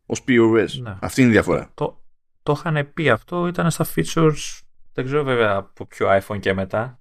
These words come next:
Speaker 1: Ήταν για το Apple Pay όμως, όχι για third party. Τώρα σου λέει ότι,
Speaker 2: Ότι
Speaker 1: α,
Speaker 2: ανοίγει.
Speaker 1: άσχετα με το αν θα χρησιμοποιήσεις Apple Pay ή όχι, μπο-, ε, δηλαδή μπορείς να κάνεις τερματικό το τηλέφωνο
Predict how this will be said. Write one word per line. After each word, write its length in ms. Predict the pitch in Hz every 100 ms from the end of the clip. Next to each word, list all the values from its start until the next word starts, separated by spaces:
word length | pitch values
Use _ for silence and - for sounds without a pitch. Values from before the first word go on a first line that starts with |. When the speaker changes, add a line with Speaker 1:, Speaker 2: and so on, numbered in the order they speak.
| _
Speaker 1:
Ήταν 180 | 123 139
για 120 | 139
το 180 | 127 143
Apple 200 | 165 151
Pay 220 | 123 110 104
όμως, 280 | 95 95 -
όχι 160 | 131
για 140 | 147 143
third 160 | 139 -
party. 340 | 117 87 92 82
Τώρα 220 | 123 135
σου 160 | - 120
λέει 460 | 120 113 110 127 -
ότι, 600 | 110 110 107 98 - _ _
Speaker 2:
Ότι 200 | - -
Speaker 1:
α, 40 |
Speaker 2:
ανοίγει. 200 | 101 107
Speaker 1:
άσχετα 340 | 117 139 160 151
με 60 |
το 100 | 139
αν 60 | 131
θα 100 | 123
χρησιμοποιήσεις 580 | 113 110 107 95 104 -
Apple 240 | 107 98 90
Pay 60 |
ή 180 | 95 87
όχι, 240 | 92 98
μπο-, 160 | 113 110
ε, 240 | 113 107 90
δηλαδή 320 | 98 98 120
μπορείς 240 | 120 135
να 100 | 151
κάνεις 320 | 139 147 139 - _ _ -
τερματικό 540 | 127 113 110 110 127
το 120 | 117
τηλέφωνο 640 | 104 110 110 113 101 90